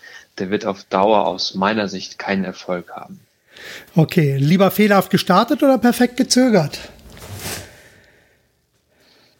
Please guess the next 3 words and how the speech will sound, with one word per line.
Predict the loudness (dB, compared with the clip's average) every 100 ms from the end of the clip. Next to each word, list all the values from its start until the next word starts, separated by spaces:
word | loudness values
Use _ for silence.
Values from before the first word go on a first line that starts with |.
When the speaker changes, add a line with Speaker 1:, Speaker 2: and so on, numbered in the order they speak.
| _ _ _ _ _
Speaker 1:
Mm, | -16 -10 -8 -6 -6 -8 -10 -12 -12
<laughs> | -12 -14 -16 -12
ja, | -12 -12 -14 -18